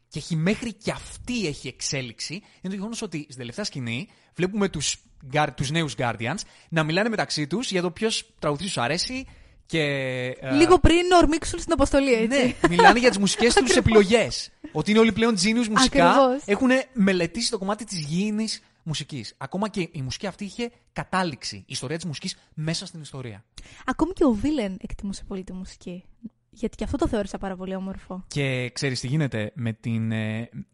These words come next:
Speaker 1: επειδή το ανέφερες,
Speaker 2: Ναι.
Speaker 1: ο ηθοποιός που παίζει τον, ε, High Evolutionary,
Speaker 2: Ναι.
Speaker 1: ο Τσουκουαντί Ιουότζι, το κομμάτι αυτό που ακούγεται είναι ένα κομμάτι το οποίο το έδωσε στον Γκάν, του στείλε
Speaker 2: Μμμ.
Speaker 1: μια playlist με τραγούδια που άκουγε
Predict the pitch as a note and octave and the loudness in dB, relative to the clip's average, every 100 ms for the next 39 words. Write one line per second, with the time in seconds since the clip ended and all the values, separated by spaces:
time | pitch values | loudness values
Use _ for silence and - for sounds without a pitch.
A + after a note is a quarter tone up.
0 | - C#3 - C#3 C3 D#3 F3+ D#3 D#3+ - | -20 -20 -8 -4 -2 6 6 6 4 2
1 | A2+ C3+ - - - G#3+ G3+ E4 _ _ | -2 -2 -4 -8 -8 -6 -6 -8 _ _
2 | _ _ E3 E3 D#3+ C#3+ G#3+ C4+ A#3 F#3+ | _ _ 2 2 4 6 6 4 2 4
3 | D3+ C3+ C3 B2 A#2+ A2+ - B2 A2+ A2+ | 2 0 0 2 0 -2 -2 -2 -2 -4
4 | A2 G#2+ G2+ G2+ G#2+ F3+ G#3 G3 A3+ E4 | -6 -6 -6 -6 -6 -8 -6 -6 -6 -2
5 | C3 B2 A#2+ A#2+ A#2 - _ _ - E3+ | 0 2 0 0 -2 -6 _ _ 0 4
6 | D#3+ D3 C#3+ D3 D3 C#3 C3 C#3 B2+ C3+ | 6 4 2 -2 -4 -8 -2 0 0 -2
7 | E3+ C#4 _ _ _ _ _ _ _ _ | -2 -6 _ _ _ _ _ _ _ _
8 | _ _ _ - C#3 C#3 E3+ G3+ A3 F#3+ | _ _ _ -6 -4 0 0 -2 -4 -4
9 | C#3 B2 A2 A2 C#3 - D3 A3 F#3+ C#3+ | -2 -2 -2 -4 -6 -8 -8 -8 -6 -4
10 | D3 F3 C3+ A#2+ - E3 G#2+ - _ _ | -4 -6 -6 -4 0 0 0 -6 _ _
11 | _ _ _ _ _ B2 A#2 A2 G#2+ G#2 | _ _ _ _ _ 0 2 2 0 -2
12 | - C3 C3+ G#3+ G#3+ - A#2 B2+ G#2+ G#2+ | -6 -6 -2 -2 -2 -4 -4 -2 -4 -6
13 | C#3 _ _ _ - C3 - E3 E3 F3 | -12 _ _ _ -10 -8 -2 0 0 0
14 | C#3+ B2+ A#2 A2+ - C#3 B2 C#3 F#3+ E3+ | -4 -4 -6 -8 -6 -6 -4 -4 -4 -2
15 | D#3+ - D#3+ F#3+ B3+ | -4 -4 -4 -4 -6